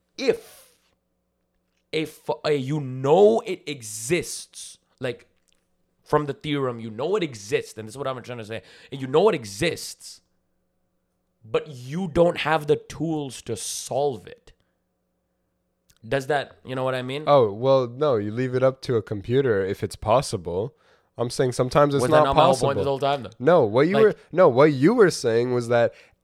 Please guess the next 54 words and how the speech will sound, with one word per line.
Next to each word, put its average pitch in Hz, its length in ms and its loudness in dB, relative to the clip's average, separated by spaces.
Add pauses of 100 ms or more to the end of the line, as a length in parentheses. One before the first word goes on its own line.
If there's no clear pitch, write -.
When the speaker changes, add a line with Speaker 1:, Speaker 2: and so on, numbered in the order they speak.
(180)
Speaker 2:
any 226 400 0
differential 196 680 0
Speaker 1:
'Cause 220 140 2
Speaker 2:
equation, 180 340 8
you 214 60 6
Speaker 1:
originally 190 360 -2
Speaker 2:
can 180 120 2
Speaker 1:
I 170 160 0
Speaker 2:
throw 147 300 4
Speaker 1:
did 170 100 4
Speaker 2:
it - 40 6
into 160 300 -2
a 151 60 2
Speaker 1:
believe, 147 40 -8
Speaker 2:
computer. 151 320 0
Speaker 1:
originally, 113 520 -2
I 131 160 -2
did 123 240 -8
believe 131 220 -6
that, 127 340 -6
uh, - 40 -10
no, 139 220 -2
'cause 123 180 -8
I 127 100 -2
was 123 160 -6
asking 117 400 -8
you, 95 200 -12
does 117 320 -4
every 120 220 -6
differential 113 360 -10
equation 110 280 -2
have 170 80 6
a 180 80 6
Speaker 2:
No, 120 60 6
and 113 100 2
I 147 80 4
Speaker 1:
solution? - 20 0 (120)
Speaker 2:
sa-, - 40 0
I 156 40 2
said 185 200 -2
Speaker 1:
That's 208 100 -2
what - 20 -2
I'm 196 100 0
Speaker 2:
no. 110 60 2
Speaker 1:
saying. 95 120 -4 (220)
Oh, 98 60 -12
did 98 120 -16
you? - 80 -20 (380)
Speaker 2:
I 151 80 -6
said 185 200 -4
no. 202 260 -2 (340)
I 151 100 0
said, 165 400 2 (220)
I, 135 140 -10